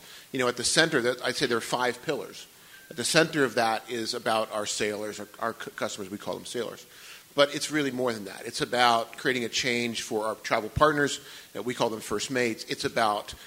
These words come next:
the, the other partners that we have. It's the communities that we operate in. Uh, it's for our, our, um, for our crew as well, and it's for our oceans. And so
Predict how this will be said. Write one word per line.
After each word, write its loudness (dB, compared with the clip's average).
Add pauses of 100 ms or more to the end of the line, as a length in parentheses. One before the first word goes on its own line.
(180)
the, -4
the -8 (100)
other 2
partners 4
that -2
we -2
have. 0
It's -4
the -4
communities 4 (380)
that 2
we 2
operate 2
in. -6 (360)
Uh, -2
it's 0
for 0
our, 0 (100)
our, -6
um, -8 (720)
for -2
our -2
crew 2
as -2
well, -2 (240)
and 4
it's -2
for 0
our 0
oceans. -6
And -6
so -2